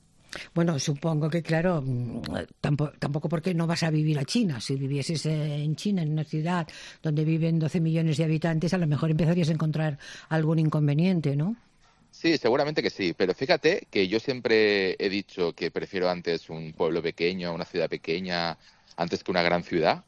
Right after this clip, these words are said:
Speaker 2: porque a mí me estresan mucho las grandes ciudades, el ruido y demás. Y sin embargo, eh,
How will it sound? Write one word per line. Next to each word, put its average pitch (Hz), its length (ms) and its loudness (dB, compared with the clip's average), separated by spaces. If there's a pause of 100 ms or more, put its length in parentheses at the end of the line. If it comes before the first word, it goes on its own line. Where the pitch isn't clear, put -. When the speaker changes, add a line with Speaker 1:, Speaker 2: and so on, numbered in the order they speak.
Speaker 2:
porque 76 160 -6
a 76 40 -4
mí 73 240 -6
me 69 120 -8
estresan 69 420 -10
mucho 71 240 -4
las 76 100 0
grandes 69 200 -8
ciudades, 78 500 -2
el 65 120 -6
ruido 78 360 -2
y - 20 -6
demás. 73 380 -6 (640)
Y - 80 -6
sin 92 160 0
embargo, 92 520 2
eh, 85 560 6